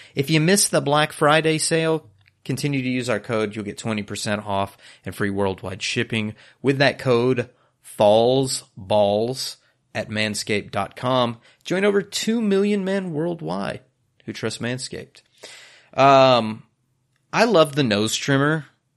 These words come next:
gang. I just have to say, like, I love this nose trimmer because, uh, I have a different <laughs> nose trimmer I had been using. That S O B was,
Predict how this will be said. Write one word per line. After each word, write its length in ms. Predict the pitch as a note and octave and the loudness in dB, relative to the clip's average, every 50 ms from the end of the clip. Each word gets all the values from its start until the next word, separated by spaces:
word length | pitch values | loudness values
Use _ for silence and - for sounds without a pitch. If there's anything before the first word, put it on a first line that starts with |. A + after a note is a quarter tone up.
| _ - C3+ | _ -10 -4
gang. 440 | A#2+ C3 B2+ C3+ C#3+ D3+ D#3+ D#3+ D3+ - - _ _ - | 0 2 2 2 2 0 -2 -6 -10 -14 -20 _ _ -4
I 60 | B2 | -2
just 180 | B2 C#3 D3+ D#3 | -2 -2 0 0
have 160 | D#3 C#3+ - | 0 -2 -2
to 100 | - B2+ | -4 -4
say, 380 | - - A2 G#2 G#2+ G#2+ A2 | -2 -2 0 0 2 0 0
like, 580 | A2 G#2 G#2 G2+ G2+ G2+ G2 - - - - _ _ _ _ _ _ _ _ _ _ _ _ _ - | -2 -4 -4 -6 -6 -6 -8 -12 -18 -20 -20 _ _ _ _ _ _ _ _ _ _ _ _ _ -4
I 100 | A2 A#2 | -4 -2
love 320 | A#2 G#2+ G2+ G#2 G#2+ G#2 G#2+ | -2 -2 -2 -2 -2 -4 -6
this 180 | G#2+ - - | -8 -8 -6
nose 260 | G#2+ G2 F#2 F#2+ G2+ | -6 -6 -6 -6 -8
trimmer 460 | - - - B2 A#2+ C3 C#3+ D3 D3 C#3 _ | -8 -8 -6 -6 -4 -4 -4 -6 -6 -10 _
because, 560 | - G#2+ - - A2+ G2+ G2+ G2 G2 F#2 G2 | -12 -12 -6 -4 -2 -2 -2 -4 -4 -6 -4
uh, 380 | G2+ G2+ G2 G2 G2 G2 F#2+ F#2+ - _ _ _ _ _ _ _ _ _ _ _ - | -4 -2 0 0 0 0 -2 -4 -6 _ _ _ _ _ _ _ _ _ _ _ -4
I 80 | A#2+ | -4
have 340 | B2 A#2+ B2 B2+ C3 C#3 - | -2 -2 0 -2 -2 -2 -2
a 60 | C3 | -2
different 340 | G2+ G2+ G#2+ A2+ - A#2 F#2 F#2+ | -2 -2 -4 -4 -4 -4 -4 -4
<laughs> 0 | |
nose 260 | G2+ G2+ G2+ G#2 - | -4 -4 -4 -4 -6
trimmer 300 | - - G#2+ G#2 G#2+ G#2 | -6 -6 -4 -2 0 0
I 120 | G2 G2 G2 | 0 -2 -2
had 240 | G2+ G2 G2 G2 | -2 -2 -2 -2
been 160 | G#2+ A2 G#2 G#2+ | -4 -4 -4 -2
using. 440 | A2 A#2 A#2+ A#2+ B2 B2+ C3 C3 C3 _ _ _ _ _ _ _ _ _ _ _ _ _ - - - _ _ - - - _ _ _ - | -4 -4 -4 -4 -4 -6 -6 -8 -10 _ _ _ _ _ _ _ _ _ _ _ _ _ -20 -20 -20 _ _ -20 -20 -20 _ _ _ -8
That 180 | - - C3 C3 | -2 -2 0 2
S 220 | C3 C3+ - - | 4 2 4 2
O 80 | C3+ G#2+ | 0 0
B 220 | F2+ G#2+ G#2 G#2 | 0 -2 -2 -2
was, 300 | G#2 G2+ G2 - - - | -2 -2 -4 -4 -6 -8